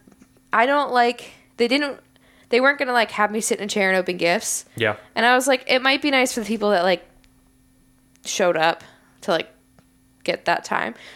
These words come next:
Speaker 1: But I was like, I told my sister, I was like, "Don't let it get quiet. Like, if everyone's silent looking at me, I don't want it." And so they kinda just, like, kept the party going, but people were sitting there.
Speaker 2: Yeah.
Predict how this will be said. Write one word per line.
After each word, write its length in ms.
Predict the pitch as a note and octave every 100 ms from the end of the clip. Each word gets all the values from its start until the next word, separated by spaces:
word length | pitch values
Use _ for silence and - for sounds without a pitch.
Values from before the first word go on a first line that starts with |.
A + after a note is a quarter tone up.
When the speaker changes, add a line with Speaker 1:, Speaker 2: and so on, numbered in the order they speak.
| - _
Speaker 1:
But 80 | G#3
I 100 | G#3
was 100 | G#3+
like, 140 | F#3
I 60 | G#3
told 180 | A3+ G#3
my 80 | F#3+
sister, 320 | - G3 F3
I 40 |
was 100 | F3
like, 160 | F#3+ F#3
"Don't 220 | F#3 F3+
let 100 | G3
it 100 | G3+
get 220 | G#3+ -
quiet. 480 | - - - F2+ - -
Like, 180 | - - _ -
if 240 | A3 -
everyone's 340 | F#3+ A3 A#3+
silent 340 | A#3+ G3+ F#3 F#3
looking 240 | G3+ G#3+
at 80 | G3+
me, 120 | G#3
I 20 |
don't 300 | F#3+ F3 D#3+
want 200 | D#3+ E3
it." 60 | E3
And 120 | -
so 80 | G3
they 100 | B3
kinda 200 | D#4 F#4+
just, 100 | E4
like, 160 | D#4+ -
kept 200 | - A#3
the 60 | A3+
party 240 | A#3+ G#3+
going, 300 | G3 G3 G#3+
but 100 | G3+
people 200 | A#3+ F#3+
were 120 | F#3+
sitting 280 | G#3 G#3 G#3+
there. 300 | G#3+ G#3+ A3 -
Speaker 2:
Yeah. 140 | D#3